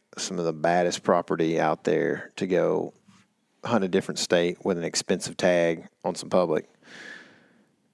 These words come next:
You know, I just, I just wonder, man, like, how, how much the culture is turning to people just going and hunting on public land.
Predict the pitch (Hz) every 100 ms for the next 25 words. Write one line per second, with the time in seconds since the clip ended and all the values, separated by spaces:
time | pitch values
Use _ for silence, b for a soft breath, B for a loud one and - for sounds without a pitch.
0 | _ _ _ _ 190 190 - - 95 -
1 | 120 143 123 90 101 110 92 - 123 120
2 | 117 95 95 120 123 117 110 113 104 -
3 | - - b b b b b b b b
4 | b b b b _ _ _ _ _ -
5 | 98 - 113 110 - 95 87 - 107 107
6 | 87 85 - - - 110 92 90 87 -
7 | 101 95 95 95 87 101 87 85 82 87
8 | 85 - 90 90